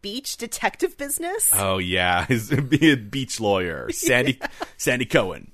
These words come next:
Speaker 2: beach lawyer.
Speaker 1: <sighs> Maybe Peter Gallagher just can't play. No. Have you
Speaker 2: No.
Speaker 1: seen the movie Center Stage?
Speaker 2: Yeah, no, he can play.
Speaker 1: He can play
Speaker 2: He,
Speaker 1: unlikable.
Speaker 2: he, he, the thing, the thing about Peter Gallagher is that, like, he looks like he should be playing, like,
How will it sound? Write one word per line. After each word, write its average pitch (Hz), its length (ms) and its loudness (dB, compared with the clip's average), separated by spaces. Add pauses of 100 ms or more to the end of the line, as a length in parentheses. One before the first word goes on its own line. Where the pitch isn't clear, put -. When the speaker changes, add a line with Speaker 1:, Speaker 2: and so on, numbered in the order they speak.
Speaker 2:
beach - 320 -6
lawyer. 87 680 -8 (260)
Speaker 1:
<sighs> 240 140 -10 (1000)
Maybe 339 320 -6
Peter - 240 -6
Gallagher 240 340 -4
just 226 160 -10
can't 180 220 -8
play. 214 280 -10
No. 226 340 -2 (200)
Have 302 180 -6
you 320 120 -4
Speaker 2:
No. 392 60 -2
Speaker 1:
seen 494 180 -6
the 415 60 -4
movie 320 160 -8
Center 254 220 -14
Stage? 220 460 -10
Speaker 2:
Yeah, 214 100 0
no, 185 120 2
he 220 100 2
can 330 160 -2
play. 104 380 2
Speaker 1:
He 392 100 -2
can 571 100 -6
play 403 140 -4
Speaker 2:
He, 381 60 0
Speaker 1:
unlikable. 208 640 -2
Speaker 2:
he, 220 220 -2
he, 208 280 0 (160)
the 123 160 -4
thing, 202 240 -6
the 131 100 -4
thing 226 200 -6
about - 160 -6
Peter 127 160 -2
Gallagher 98 460 -2
is 90 100 -6
that, 104 120 -2
like, 101 140 -6
he 160 560 -6 (320)
looks 104 640 0
like 123 160 2
he 131 140 -6
should 120 200 -4
be 110 140 -6
playing, 104 380 -2
like, 95 220 -4